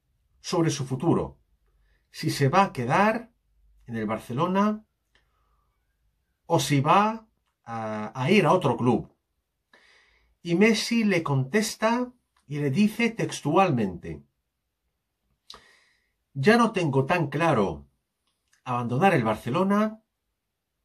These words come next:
y voy a esperar al nuevo presidente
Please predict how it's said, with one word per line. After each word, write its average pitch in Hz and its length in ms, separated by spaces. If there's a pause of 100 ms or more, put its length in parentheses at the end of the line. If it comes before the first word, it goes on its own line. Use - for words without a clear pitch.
(1000)
y 156 100
voy 208 200
a 196 60
esperar 190 720 (560)
al 139 220
nuevo 147 440
presidente 196 1000